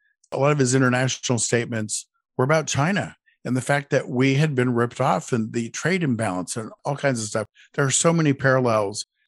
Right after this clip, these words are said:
to China, the dinner plate, and China, the country. Just amazing. And there was another prophecy that I don't have here, but also blew me away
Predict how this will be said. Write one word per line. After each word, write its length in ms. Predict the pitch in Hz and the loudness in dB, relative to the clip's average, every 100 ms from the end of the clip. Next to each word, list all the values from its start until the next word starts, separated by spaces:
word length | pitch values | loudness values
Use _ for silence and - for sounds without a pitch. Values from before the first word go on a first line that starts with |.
| _ | _
to 460 | - 135 123 117 - _ _ _ - | 0 4 4 4 -2 _ _ _ -6
China, 600 | - 139 139 139 135 - | -2 2 4 4 2 0
the 220 | 135 120 | -4 -6
dinner 320 | 110 127 117 | 0 2 4
plate, 480 | 104 107 95 98 - - - _ _ _ | 6 4 0 -6 -10 -18 -20 _ _ _
and 200 | - 113 | -4 -2
China, 380 | - 123 123 117 | 2 2 2 0
the 120 | 107 | -4
country. 600 | - 123 117 - 101 95 123 | -4 -2 -2 -2 -6 -6 -6
Just 380 | 113 143 - - - | 0 2 0 -8 -4
amazing. 560 | 117 127 135 120 104 - _ _ _ 143 | 0 2 2 0 -8 -16 _ _ _ -10
And 280 | 135 131 - 139 | -8 -8 -12 0
there 140 | 131 | 2
was 160 | 127 123 | 4 4
another 540 | 127 143 147 135 - _ | 4 4 4 4 0 _
prophecy 840 | - 139 135 117 - 113 110 - _ _ _ - | 0 0 0 -2 -2 -2 -4 -8 _ _ _ -12
that 340 | 113 120 120 113 | 2 2 2 0
I 160 | 120 | 0
don't 480 | 117 107 127 139 139 | -2 0 2 4 2
have 280 | 113 131 104 | 2 0 0
here, 600 | - 139 135 110 107 - _ _ _ _ | 0 4 6 6 2 -4 _ _ _ _
but 380 | 143 110 120 - | -6 2 2 4
also 360 | 120 131 - 127 | 4 4 4 0
blew 280 | 110 120 117 | 2 4 4
me 120 | 110 | 4
away 560 | 110 127 117 110 113 | 2 2 2 0 -4